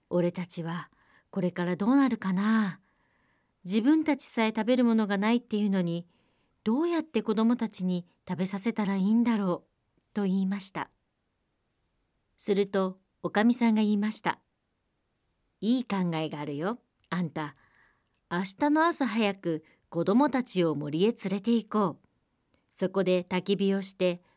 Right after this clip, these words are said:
パンを一つずつやっておいて、私たちは仕事へ行ってしまうのさ。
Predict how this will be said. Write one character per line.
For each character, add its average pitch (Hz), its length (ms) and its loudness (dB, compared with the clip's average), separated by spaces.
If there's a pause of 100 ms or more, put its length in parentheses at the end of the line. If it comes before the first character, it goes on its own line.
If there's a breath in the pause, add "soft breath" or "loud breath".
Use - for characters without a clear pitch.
(140 soft breath)
パ 269 160 4
ン 294 140 4
を 185 100 0
一 254 240 -4
つ 320 100 -8
ず 302 120 -10
つ - 120 -8
や 190 140 0
っ - 40 -6
て - 160 -8
お 185 120 0
い 185 60 -4
て、 147 280 -10 (460)
私 185 300 -2
た 165 100 -6
ち - 140 -10
は 151 100 -6
仕 - 160 -10
事 190 260 0
へ 285 60 4
行 277 80 -4
っ - 20 -20
て 277 100 -6
し - 140 0
ま 254 140 6
う 233 40 4
の 165 120 -2
さ。 - 320 -12